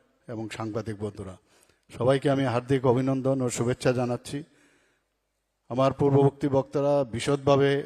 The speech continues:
এখানে আলোচনা রেখেছেন, যদিও মানে আটই মার্চ হচ্ছে আমাদের আন্তর্জাতিক, আহ, নারী দিবস এবং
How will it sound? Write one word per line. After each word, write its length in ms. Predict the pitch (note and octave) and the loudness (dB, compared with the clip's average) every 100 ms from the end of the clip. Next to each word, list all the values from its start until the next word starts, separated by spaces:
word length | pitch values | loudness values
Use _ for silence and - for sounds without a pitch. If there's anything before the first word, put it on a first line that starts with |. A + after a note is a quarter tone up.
| - | -8
এখানে 300 | A#2+ C3 B2 | -8 -4 0
আলোচনা 460 | B2 B2 C#3 B2+ | 0 -2 -2 -2
রেখেছেন, 520 | A2+ A2+ C3+ - G2 F2+ _ _ _ _ _ _ _ - | -4 -2 -4 -4 -10 -12 _ _ _ _ _ _ _ -18
যদিও 560 | G2+ A#2+ C#3 D3+ D#3 D3 - - - _ _ _ _ _ _ _ _ _ _ _ _ | -8 -2 4 8 8 6 -8 -20 -20 _ _ _ _ _ _ _ _ _ _ _ _
মানে 120 | A#2 | -8
আটই 380 | A#2+ A#2 D3+ D#3 | -4 -2 2 2
মার্চ 380 | D3+ C3+ C#3+ - | 4 4 2 -2
হচ্ছে 260 | C#3 - D3 | -4 -2 -2
আমাদের 280 | C3 C3+ | 0 -2
আন্তর্জাতিক, 640 | B2 B2 C3 A#2+ B2 C3 A#2+ _ - _ _ _ _ _ _ _ _ | -2 -4 -4 -2 -2 -2 -8 _ -20 _ _ _ _ _ _ _ _
আহ, 360 | A2+ A#2 A2+ A2+ | -4 -2 -2 -2
নারী 260 | A#2 A#2 | -4 -4
দিবস 340 | A#2 A#2+ B2 G#2 - - _ _ _ _ | -4 0 0 0 -10 -20 _ _ _ _
এবং 500 | A#2 C3 C#3 C#3 C#3+ | -6 2 2 0 -6